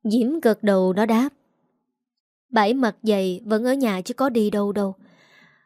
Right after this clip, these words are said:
Trước lúc đó hình như bà ấy cũng bị bà Soan đánh hay sao đấy. Em nghe có tiếng đổ vỡ. Vậy là thành công lấy lại công ty rồi phải không? Anh giỏi quá đi mất." Cái Diễm rít lên phấn khích, rồi túm chặt lấy cổ Quang.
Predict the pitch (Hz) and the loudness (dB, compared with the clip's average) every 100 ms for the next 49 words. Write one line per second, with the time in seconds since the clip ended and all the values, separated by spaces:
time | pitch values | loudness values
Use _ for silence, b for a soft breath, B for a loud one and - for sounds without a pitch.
0 | b - 262 262 254 247 220 208 262 220 | b 0 0 2 0 2 -2 -2 -2 -2
1 | 185 202 190 185 190 247 277 247 226 196 | -2 -2 -2 -4 -2 -2 -2 2 2 2
2 | 180 - 214 202 214 302 233 196 214 196 | -4 -2 -2 0 -2 0 -2 0 -2 -2
3 | 196 247 254 b b b 214 208 208 196 | 0 -2 -4 b b b -2 0 0 0
4 | 247 262 285 233 180 196 190 170 226 b | 0 -2 -2 -2 -2 -2 -4 -4 -10 b
5 | b b b 208 214 208 220 208 190 240 | b b b 0 2 2 2 0 2 2
6 | 240 269 311 196 - 220 226 226 208 196 | 4 2 2 0 0 0 4 2 2 -2
7 | 190 202 240 226 220 _ _ _ _ 254 | -2 -4 0 -2 -2 _ _ _ _ -2
8 | 220 202 190 233 254 330 233 196 254 - | 2 2 2 2 0 2 -2 -2 -4 -6
9 | _ _ _ _ _ _ _ _ _ _ | _ _ _ _ _ _ _ _ _ _
10 | _ _ _ _ _ _ 277 233 214 208 | _ _ _ _ _ _ 0 2 0 0
11 | 233 294 226 196 175 202 208 - 302 _ | -4 -4 -2 -4 -4 -6 -6 -8 -10 _
12 | _ _ 202 208 190 214 240 - 190 170 | _ _ -4 -2 0 -2 -4 -4 -6 -4
13 | 208 240 196 175 185 214 202 | -4 -4 -4 -6 -4 -4 -4